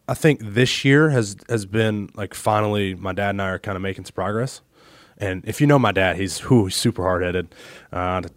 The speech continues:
to talk to and just to make him understand things and, and, and whatnot. Still love him to death, no matter what, right, wrong, indifferent. Uh, he's my dad. Um, but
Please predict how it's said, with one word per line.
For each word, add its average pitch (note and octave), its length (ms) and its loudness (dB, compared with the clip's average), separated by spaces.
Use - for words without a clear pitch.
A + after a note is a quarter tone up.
to - 80 -12
talk G2+ 300 0
to G2+ 340 2
and F2 160 -6
just F#2 260 -8
to F2+ 240 -4
make F#2+ 240 -6
him G2 100 -4
understand F#2 560 -6
things F#2 480 -6
and, E2+ 160 -12
and, F#2+ 220 -6
and F#2+ 180 -4
whatnot. F2+ 480 -6
Still D#3 180 4
love A#2+ 200 6
him A2 80 0
to G2+ 60 0
death, F#2+ 280 -2
no A2+ 80 -2
matter G#2 220 0
what, F#2 300 -6
right, F2+ 300 -4
wrong, F#2 220 -4
indifferent. F2+ 440 -8
Uh, F2 200 -8
he's F2 140 -8
my E2+ 100 -10
dad. F2 340 -6
Um, F2 640 -4
but F2+ 300 0